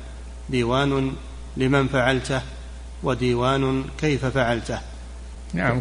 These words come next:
Speaker 2: كل عمله مكتوب في ديوانه. "كل إنسان ألزمناه طائره في عنقه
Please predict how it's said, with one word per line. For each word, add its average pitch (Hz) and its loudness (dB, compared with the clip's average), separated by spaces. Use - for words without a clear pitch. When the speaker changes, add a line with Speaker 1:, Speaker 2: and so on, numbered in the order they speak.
Speaker 2:
كل 165 2
عمله 143 4
مكتوب 131 4
في 135 4
ديوانه. 120 4
"كل 156 6
إنسان 135 4
ألزمناه 131 4
طائره 165 6
في 135 4
عنقه 120 4